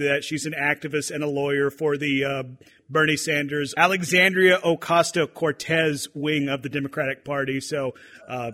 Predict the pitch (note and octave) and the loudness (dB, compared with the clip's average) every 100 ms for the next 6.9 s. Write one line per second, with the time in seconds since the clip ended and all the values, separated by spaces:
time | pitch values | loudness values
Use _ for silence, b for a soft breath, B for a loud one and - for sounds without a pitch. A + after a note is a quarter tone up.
0 | - C#3+ A2+ b b C3 C3 G3 G#3+ G3 | -8 -8 -8 b b -8 -2 4 4 6
1 | F#3 E3+ F3 E3+ F3+ D#3+ D#3 D3+ - E3+ | 4 4 0 -2 -4 0 2 2 4 4
2 | G3 E3+ G3 F3+ D3+ A3 B3 G#3 A3 E3 | 4 6 4 2 -2 0 2 4 2 4
3 | A#3+ B3+ A#3 A#3 G#3+ F3+ F3+ F#3+ F#3+ F#3+ | 2 2 2 2 0 -8 -2 2 4 4
4 | F3+ E3+ F3 E3 E3 E3 E3 E3 D#3+ B2+ | 4 4 4 2 -2 -2 -2 -2 -2 -2
5 | E3 D#3 F3 E3 E3 D3+ C#3+ D#3 D#3+ D#3 | -4 -2 -2 0 0 0 -2 -4 -4 -6
6 | E3 D3 D3+ C#3+ D3+ D3+ D3+ D3 | -6 -4 -4 -2 0 0 0 -4